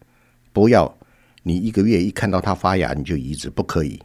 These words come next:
最起码半年。它如果还活的话，你半年以后才移植，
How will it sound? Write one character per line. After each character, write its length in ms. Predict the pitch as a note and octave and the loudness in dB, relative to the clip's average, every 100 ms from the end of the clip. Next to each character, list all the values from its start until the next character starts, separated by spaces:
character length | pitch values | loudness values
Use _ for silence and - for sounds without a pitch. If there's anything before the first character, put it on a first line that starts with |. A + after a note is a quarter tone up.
| _ | _
最 160 | - G#2+ | 0 0
起 180 | - G#2 | -2 -6
码 160 | D2+ C2+ | -6 -2
半 220 | G#2+ D2+ | 0 0
年。 220 | C2 A#1 | -4 -10
它 140 | - G#2+ | 0 0
如 160 | G2+ | 2
果 80 | F2 | 0
还 220 | C#2 E2 | -2 -4
活 240 | D2+ - D#2 | -4 -4 -6
的 100 | D#2 | -2
话， 240 | F2+ E2 - _ - _ _ | -2 -2 -6 _ -20 _ _
你 140 | E2+ D#2 | -6 0
半 200 | C#3+ G2+ | 2 2
年 120 | F#2+ | 2
以 100 | D2 | 0
后 120 | E2 | -4
才 160 | D#2 D2+ | -4 -6
移 300 | C#2 C#2 E2 | -8 -8 -10
植， 240 | - A1+ | -10 -16